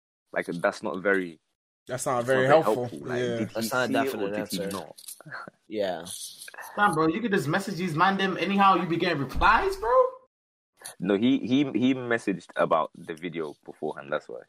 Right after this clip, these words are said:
Speaker 1: Like, he, he
Speaker 4: Oh.
Speaker 1: was, like, I, he commented on the video and then sent it, like, "Yo, like, that was hilarious."
Speaker 2: Oh, that's cool, that's cool.
Speaker 1: I don't, I don't,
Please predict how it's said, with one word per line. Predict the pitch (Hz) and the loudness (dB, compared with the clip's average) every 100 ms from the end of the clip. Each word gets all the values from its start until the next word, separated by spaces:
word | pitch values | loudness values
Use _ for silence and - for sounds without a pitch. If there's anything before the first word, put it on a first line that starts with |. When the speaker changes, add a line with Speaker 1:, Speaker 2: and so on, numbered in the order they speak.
| - | -6
Speaker 1:
Like, | 82 | -4
he, | 110 110 | -2 -2
he | 95 | 0
Speaker 4:
Oh. | 110 113 | 0 2
Speaker 1:
was, | 107 98 | 2 0
like, | 90 - _ _ _ _ _ _ - | -4 -8 _ _ _ _ _ _ -2
I, | 98 95 95 87 _ _ _ _ _ | 0 0 -2 -6 _ _ _ _ _
he | 107 107 | -10 -4
commented | 131 135 110 | -4 -4 -10
on | |
the | 104 | -8
video | 92 90 78 | -8 -8 -8
and | 82 | -8
then | 95 | -10
sent | 92 98 90 | -8 -10 -10
it, | 65 | -8
like, | 76 - | -10 -8
"Yo, | 78 | -8
like, | 73 69 | -8 -8
that | 71 | -10
was | 76 73 - | -10 -14 -12
hilarious." | 78 78 69 69 _ - _ _ _ _ _ _ _ _ _ _ _ - | -8 -8 -8 -14 _ -20 _ _ _ _ _ _ _ _ _ _ _ -20
Speaker 2:
Oh, | - 107 113 | -14 -12 -8
that's | 131 | -8
cool, | - 113 | -10 -12
that's | 120 190 | -10 -12
cool. | - | -2
Speaker 1:
I | 85 | 0
don't, | 110 117 | 0 -2
I | 92 | -4
don't, | 101 65 | -6 -10